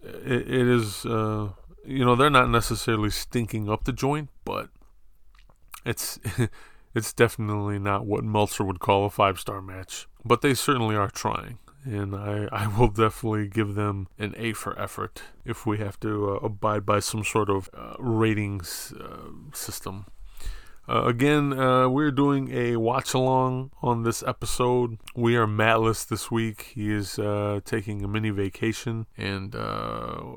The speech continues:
during this watch-along, we're watching the W W F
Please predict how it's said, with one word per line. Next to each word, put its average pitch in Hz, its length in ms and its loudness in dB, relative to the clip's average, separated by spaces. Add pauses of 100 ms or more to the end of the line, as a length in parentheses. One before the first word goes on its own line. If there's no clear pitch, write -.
(380)
during 131 240 4
this 127 200 0
watch-along, 123 680 2
we're 139 180 4
watching 135 480 2 (480)
the 110 640 -4
W 143 240 6
W 123 420 6
F - 220 0